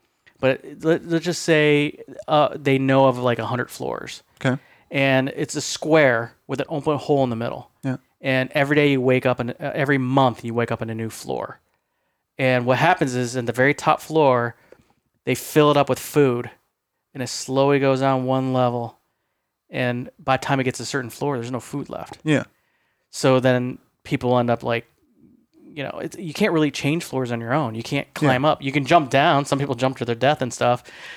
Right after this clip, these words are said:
Speaker 1: So it's really crazy of what people do
Speaker 2: Okay.
Speaker 1: at this point. So it's a horror in the way of, like, this is disturbing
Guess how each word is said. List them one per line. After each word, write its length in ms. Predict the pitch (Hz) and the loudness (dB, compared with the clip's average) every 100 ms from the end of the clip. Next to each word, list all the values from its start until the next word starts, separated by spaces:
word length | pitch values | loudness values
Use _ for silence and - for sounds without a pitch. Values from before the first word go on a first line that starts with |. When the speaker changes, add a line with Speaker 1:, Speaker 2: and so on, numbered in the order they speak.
| - | -18
Speaker 1:
So 120 | - | -2
it's 120 | 135 135 | 0 2
really 180 | 156 143 | 4 4
crazy 680 | - 147 147 160 135 127 123 | 2 2 4 2 0 0 0
of 320 | 123 117 - - - - _ | 0 -2 -12 -20 -20 -20 _
what 580 | 131 127 135 - - | -4 4 4 4 -4
people 320 | - 156 135 123 | -4 -4 -2 -6
do 440 | 117 127 113 104 - _ _ _ - | -2 0 0 -4 -18 _ _ _ -8
Speaker 2:
Okay. 280 | 185 160 180 _ _ | -6 -4 -6 _ _
Speaker 1:
at 120 | 139 | -4
this 120 | 127 | -4
point. 260 | - 139 120 | -2 -2 -2
So 200 | - 127 | 0 0
it's 180 | 151 - | 0 -2
a 40 | |
horror 400 | 143 - 175 190 | -6 2 4 6
in 80 | 180 | 4
the 60 | 139 | 2
way 280 | 135 139 139 | 4 6 4
of, 140 | 120 | 4
like, 240 | 127 123 | 0 0
this 160 | - - | -4 -6
is 80 | 135 | -8
disturbing 1160 | - - - 135 139 156 170 185 190 196 190 | -8 -8 -4 0 2 2 0 -2 -4 -6 -8